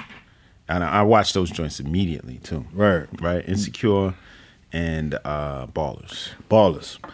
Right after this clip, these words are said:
Speaker 2: I'm not up on Ballers.
Speaker 1: You're not up on Ballers?
Speaker 2: I'm not really.
Speaker 1: What?
Speaker 2: It's that same thing we talked about. I didn't catch it in the beginning.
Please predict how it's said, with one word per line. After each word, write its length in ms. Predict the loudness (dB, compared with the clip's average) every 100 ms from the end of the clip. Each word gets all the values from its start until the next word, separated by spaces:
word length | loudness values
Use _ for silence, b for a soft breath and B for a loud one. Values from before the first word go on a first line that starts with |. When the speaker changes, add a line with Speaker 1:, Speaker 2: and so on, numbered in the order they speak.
| B
Speaker 2:
I'm 160 | 2 6
not 160 | 8 8
up 140 | 6
on 160 | 6 6
Ballers. 420 | 6 4 -4 -4
Speaker 1:
You're 80 | 2
not 120 | 4 6
up 60 |
on 120 | 4 4
Ballers? 420 | 0 -4 -6 -6
Speaker 2:
I'm 140 | 0
not 240 | 0 0 -2
really. 200 | -2 -2
Speaker 1:
What? 440 | 2 4 6 4 0 b b
Speaker 2:
It's 180 | -4 2
that 160 | 6 6
same 240 | 8 6
thing 200 | 6 6
we 80 | 6
talked 240 | 6 4
about. 240 | 6 2 4
I 100 | 4
didn't 240 | 6 2
catch 260 | 4 2 2
it 80 | 4
in 100 | 6
the 80 |
beginning. 680 | 6 4 2 2 2 2 0